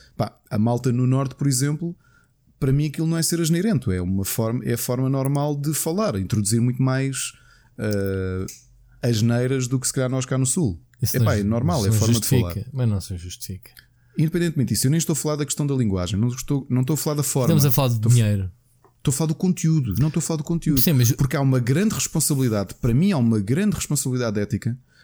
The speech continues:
Speaker 1: dos influencers perante o seu público, especialmente se o teu target e as pessoas que te dão dinheiro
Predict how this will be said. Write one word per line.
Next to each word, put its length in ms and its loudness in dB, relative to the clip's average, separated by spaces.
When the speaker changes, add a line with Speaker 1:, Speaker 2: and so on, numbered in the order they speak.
Speaker 1:
dos 280 0
influencers 540 0
perante 240 -2
o 20 -2
seu 160 0
público, 420 -2
especialmente 1080 -2
se 240 0
o 40 2
teu 200 0
target 500 -2
e 60 2
as 80 0
pessoas 260 -2
que 140 -10
te 120 -16
dão 200 2
dinheiro 560 0